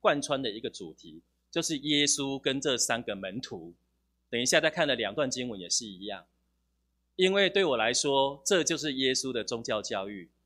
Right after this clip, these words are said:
他用三年半的时间亲自带的这几个门徒，也是我们所知道的使徒，特别是这三个特别的亲近，几乎片刻不离他，为了成就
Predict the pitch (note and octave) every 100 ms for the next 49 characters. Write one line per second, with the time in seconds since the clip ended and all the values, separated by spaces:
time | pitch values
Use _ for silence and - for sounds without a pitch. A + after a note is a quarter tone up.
0 | _ - F3 F#3+ D#3+ F#3 F3+ C#3+ D3 F#3+
1 | D3 B2 C3 A#2+ D3 C#3+ D3+ G#3 G#3+ A#3+
2 | F3+ G3 F3+ D#3+ G3+ - A#2+ A#2+ C3 F#3+
3 | F#3+ C3 C#3 - - C#3+ - B2 A#2+ A#2+
4 | - G3 G3 C#3 - A2+ - A2 B2+ -
5 | _ C4+ G#3+ D#3 A#3 C4 G3+ A#3 A3+ F3
6 | - F#3+ D#3 E3 - A#3+ A3+ C#4 F#3+ -
7 | _ _ _ _ - F#3+ F#3 - G3+ F3+
8 | E3 E3+ C3 B2+ C#3+ B2+ B2+ _ _ _
9 | _ _ _ _ _ _ _ F3 D#3+ B2+
10 | - - B2+ C#3+ F#3 D#3+ A2 -